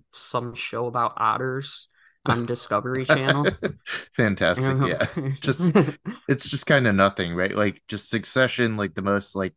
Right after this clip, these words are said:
Speaker 2: bespoke, like, television of the last twenty years next to, you know, just average documentary about wildlife or something.
Speaker 1: Yeah.
Speaker 2: Yeah, I think that kinda spells, like, uh, Succession eventually <laughs> becomes, uh, kind of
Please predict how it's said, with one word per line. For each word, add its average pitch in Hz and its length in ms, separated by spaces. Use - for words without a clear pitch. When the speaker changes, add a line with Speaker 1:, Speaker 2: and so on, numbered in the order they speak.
Speaker 2:
bespoke, 95 680
like, 95 180
television 92 680
of 80 80
the 90 80
last 85 240
twenty 98 240
years 120 320
next 101 300
to, 95 260
you 92 80
know, 78 160
just - 280
average 85 460
documentary 82 540
about 80 220
wildlife 80 460
or - 60
something. - 360
Speaker 1:
Yeah. 98 320
Speaker 2:
Yeah, 85 300
I 95 100
think 107 160
that 101 180
kinda 98 260
spells, 82 520
like, 82 240
uh, 98 240
Succession 127 640
eventually 101 680
<laughs> 107 120
becomes, 110 500
uh, 98 220
kind 101 220
of 95 220